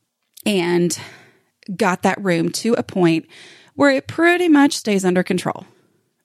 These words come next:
Is there some stuff in there randomly gets set down? Of course there is, but it pretty much just stays under control. And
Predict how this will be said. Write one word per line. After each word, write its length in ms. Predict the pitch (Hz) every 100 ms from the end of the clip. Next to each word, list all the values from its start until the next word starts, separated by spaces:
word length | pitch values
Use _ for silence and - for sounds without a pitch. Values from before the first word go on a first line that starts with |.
| -
Is 220 | 202 202
there 280 | 196 180 180 - -
some 220 | - 233
stuff 260 | 247 254
in 80 | 262
there 300 | 262 262 269 - - - _
randomly 480 | 208 220 233 233 226
gets 180 | - -
set 160 | 233
down? 240 | 233 220 233
Of 120 | 220
course 200 | - 220
there 300 | 190 147 -
is, 160 | - - - - _ _ _ -
but 180 | 202 180
it 180 | 180 - _ _
pretty 260 | - 160 165
much 260 | 185 - -
just 200 | 254 -
stays 280 | 190 202
under 220 | 240 254 277
control. 460 | 302 302 370 170 _ _ _ _ _
And 560 | 226 220 208 202 202